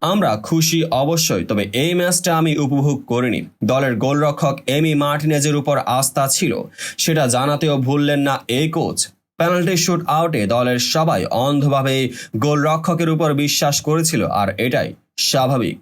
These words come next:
যদিও লিও মিস করেছিল, তারপরেও পুরো দল জানতো ভালো কিছু হতে যাচ্ছে।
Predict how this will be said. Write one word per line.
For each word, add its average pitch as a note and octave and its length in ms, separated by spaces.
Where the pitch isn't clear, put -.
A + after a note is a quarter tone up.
যদিও E3 440
লিও E3+ 320
মিস D#3 300
করেছিল, D#3 560
তারপরেও C#3+ 640
পুরো D#3+ 380
দল D3 240
জানতো B2+ 460
ভালো A2+ 360
কিছু B2+ 340
হতে B2 220
যাচ্ছে। C3 560